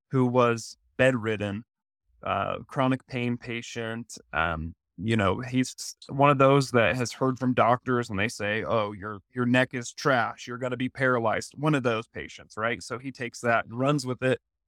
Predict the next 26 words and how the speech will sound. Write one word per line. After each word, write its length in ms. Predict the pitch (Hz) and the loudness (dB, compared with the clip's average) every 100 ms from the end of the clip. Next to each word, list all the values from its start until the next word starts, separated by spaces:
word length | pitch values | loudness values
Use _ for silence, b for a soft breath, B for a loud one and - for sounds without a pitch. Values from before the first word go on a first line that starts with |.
| _ | _
He's 180 | 117 | -10
been 240 | - 139 135 | 2 4 4
bedridden, 580 | 123 120 123 120 123 127 _ _ _ _ | 2 2 2 0 -2 -6 _ _ _ _
tells 300 | - 135 135 | 0 2 2
me 300 | 139 131 127 - _ _ _ _ | 0 -2 -2 -6 _ _ _ _
he 120 | 131 | 0
wants 260 | 123 143 - | 4 4 2
therapy 400 | 135 127 127 131 | 0 0 0 -4
because 300 | 120 123 104 | -6 -6 -6
he 80 | 107 | -6
can't 360 | - 120 - | 0 0 0
stand 380 | - - 113 107 | -4 0 2 2
up. 160 | 101 - _ _ _ _ _ _ - | -2 -4 _ _ _ _ _ _ -20
He 80 | |
can't 260 | 127 147 135 | -4 0 4
get 100 | 185 | 4
up. 200 | 185 - _ _ | 4 2 _ _
And 120 | 113 113 | -16 -10
so, 380 | 110 107 92 78 | -4 -2 -4 -8
you 120 | 95 | -8
know, 140 | 113 110 | -4 -2
I 120 | 110 | -2
ask 360 | 92 95 - 107 | -2 -4 -6 -10
him, 260 | 104 107 - _ _ _ - | -10 -12 -18 _ _ _ -6
"All 100 | |
right, 100 | 98 | -6